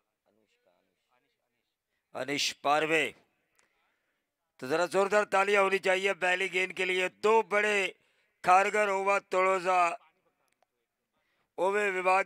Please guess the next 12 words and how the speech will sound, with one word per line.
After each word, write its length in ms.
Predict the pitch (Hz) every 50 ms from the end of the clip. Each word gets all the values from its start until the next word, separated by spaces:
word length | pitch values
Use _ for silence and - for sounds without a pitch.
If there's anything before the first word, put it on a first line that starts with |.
| - _ -
के 100 | 190 185
दो 380 | - _ _ 208 220 240 247
बड़े 260 | 214 220 220 220 220 214
खिलाड़ी, 460 | - 190 190 202 202 202 208 214 214
दो 300 | - _ 208 214 220 214
बड़े 220 | 202 208 208 214
कप्तानों 540 | 202 - 196 - _ - 196 196 196 202 202
के 140 | - 196 185
बीच 320 | 160 190 202 208 - -
की 120 | - 196 196
ये 180 | 190 190 185
जंग 520 | 180 - - 208 247 269 269 240 190 127